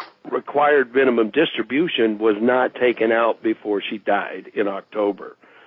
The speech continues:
So I had to rush around and get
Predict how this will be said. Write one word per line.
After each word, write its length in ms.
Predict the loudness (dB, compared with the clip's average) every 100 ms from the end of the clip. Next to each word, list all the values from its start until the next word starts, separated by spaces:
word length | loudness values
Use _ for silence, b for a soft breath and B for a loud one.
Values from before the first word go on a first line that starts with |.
| b b b b b 0
So 320 | 2 4 2 0
I 380 | 0 2 2 -2
had 160 | -4 0
to 100 | 0
rush 320 | 2 0 0
around 500 | 2 2 4 2 2
and 280 | 2 0 0
get 220 | 2 0